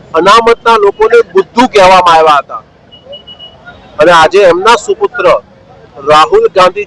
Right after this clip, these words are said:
ચૂંટણીના સમયે દેશની ધરતી પર અનામત આપવાની વાત કરે અને એ જ રાહુલ ગાંધી વિદેશની ધરતી પર જઈને અનામતને ખતમ કરવાની વાત કરે, આ દોગલું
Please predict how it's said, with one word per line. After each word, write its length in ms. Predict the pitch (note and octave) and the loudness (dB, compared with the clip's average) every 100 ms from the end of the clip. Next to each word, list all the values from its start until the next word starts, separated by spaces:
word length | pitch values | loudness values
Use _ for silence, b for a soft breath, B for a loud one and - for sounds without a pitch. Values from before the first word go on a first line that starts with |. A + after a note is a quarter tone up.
| - | -10
ચૂંટણીના 440 | F#3 G#3+ B3+ B3+ | -6 -2 0 0
સમયે 440 | - A3 A3+ G#3 B2+ - - - _ _ _ _ _ _ - - D3+ | 0 0 2 2 0 -6 -20 -20 _ _ _ _ _ _ -18 -12 -2
દેશની 460 | F#3+ A3+ - B3 B3 | 2 2 -2 -8 -2
ધરતી 280 | F#3+ - A3 | -2 -2 -4
પર 160 | A#3 G#3+ | 0 0
અનામત 460 | G3+ G#3 A3 - G#3 | 2 0 -2 -2 -2
આપવાની 480 | - - A#3 A#3+ F#3+ | -2 -2 0 2 2
વાત 200 | F3 - - | 0 -2 -4
કરે 200 | D3+ A2+ - _ _ _ _ _ _ - | -4 -4 -8 _ _ _ _ _ _ -10
અને 160 | D#3+ F#3+ G3+ G#3 | -4 -2 2 2
એ 20 | C4 | 2
જ 100 | C4 A3+ | 2 2
રાહુલ 280 | G3+ A3 G#3 | 2 0 0
ગાંધી 300 | G3 G3 F4+ D4 | -2 -2 -10 -12
વિદેશની 560 | D#4+ G3+ A#3 - C4+ G#3+ | -8 -2 -2 -2 -10 -2
ધરતી 280 | F3+ - G3+ | -2 -2 -6
પર 180 | A3 G3 | -4 -2
જઈને 360 | E3+ F#3+ F#3+ C#3 - _ - - - D#3+ | 0 0 0 -2 -4 _ -20 -20 -6 -4
અનામતને 560 | E3+ G3+ G#3+ G#3+ - A#3 - - | 0 2 2 -2 -2 -2 -4 -8
ખતમ 340 | A#3+ C#4+ C#4 - | -4 -2 -2 0
કરવાની 420 | A#3 A3+ - G3+ F4+ | 0 0 0 0 0
વાત 180 | - _ | -2 _
કરે, 200 | C4+ A#2 - _ _ _ - - - - - | -10 -10 -12 _ _ _ -20 -20 -8 -2 0
આ 180 | D#4+ E4 - _ _ - _ _ F3+ | 2 0 -4 _ _ -20 _ _ -2
દોગલું 440 | G3 G3 A#3 | -2 -2 -6